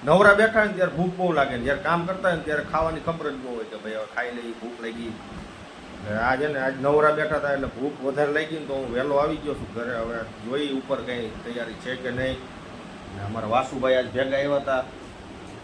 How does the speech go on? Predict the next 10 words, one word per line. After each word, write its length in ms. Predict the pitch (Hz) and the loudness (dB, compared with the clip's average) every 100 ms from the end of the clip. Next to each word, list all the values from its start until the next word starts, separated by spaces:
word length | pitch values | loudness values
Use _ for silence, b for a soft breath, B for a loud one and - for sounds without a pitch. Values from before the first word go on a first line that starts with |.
| 123 | 0
બે 100 | 127 | 2
વાર, 280 | 117 104 101 - 82 185 - - - | 2 0 -6 -10 -12 -12 -12 -4 0
હતું 200 | 160 233 | 2 4
એક 180 | 214 208 | 4 4
બે 100 | 196 | 2
પરચુરણ 480 | 190 180 185 180 165 | 2 2 2 -2 0
કામ 200 | 170 165 | 2 2
પણ 140 | 147 147 | 0 -2
એનો 160 | 156 | -2
આપણે 220 | 147 131 | -2 0